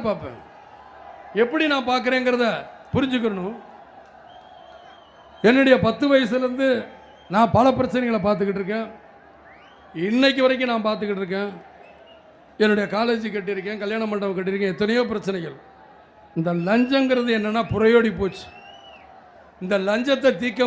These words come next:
முடியுமா அப்படின்னா தீர்க்க முடியும், எந்த கட்சியாலும். முடியாது ஒன்றுமல்ல. ஏன்னா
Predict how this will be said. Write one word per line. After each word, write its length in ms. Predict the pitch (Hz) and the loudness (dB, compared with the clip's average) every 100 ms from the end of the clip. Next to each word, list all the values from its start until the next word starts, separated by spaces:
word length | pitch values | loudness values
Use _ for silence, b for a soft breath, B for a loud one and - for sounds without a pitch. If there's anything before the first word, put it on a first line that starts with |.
| 240 | 0
முடியுமா 420 | 220 220 220 233 190 131 - - | 0 0 0 0 -2 -6 -16 -8
அப்படின்னா 300 | 175 202 240 233 226 | -4 0 0 -2 0
தீர்க்க 320 | 262 214 233 190 | -2 0 -2 -2
முடியும், 380 | 202 254 269 262 214 | -2 0 2 0 -2
எந்த 160 | 208 226 226 | -4 -4 -4
கட்சியாலும். 580 | 226 170 240 233 196 127 - - - 170 | -6 -2 2 2 0 -8 -16 -20 -10 -4
முடியாது 540 | 214 247 262 247 247 233 | 2 4 6 4 4 2
ஒன்றுமல்ல. 460 | 226 226 240 233 220 165 - - - - - - - - - - | 2 0 0 0 -2 -4 -8 -16 -20 -20 -20 -20 -20 -20 -20 -8
ஏன்னா 140 | 202 | -2